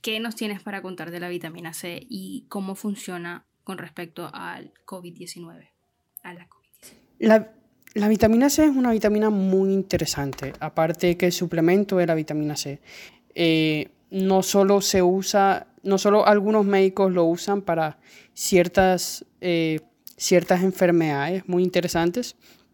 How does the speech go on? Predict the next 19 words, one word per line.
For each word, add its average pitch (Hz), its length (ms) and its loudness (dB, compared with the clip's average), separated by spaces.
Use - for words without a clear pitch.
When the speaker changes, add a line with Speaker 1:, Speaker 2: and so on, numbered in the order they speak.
Speaker 2:
eh, 185 580 4
sino 220 320 2
que 233 80 2
es 208 60 4
uno 226 140 4
de 220 40 4
los 214 140 2
suplementos 208 540 0
más 202 260 0
vendidos, 190 720 -2
eh, 151 460 -8
y 185 100 -4
más 170 200 0
consumidos 180 760 0
hoy 143 220 -8
en 143 120 -2
día. 185 360 0
Speaker 1:
Más 196 100 -16
popular. 185 480 -16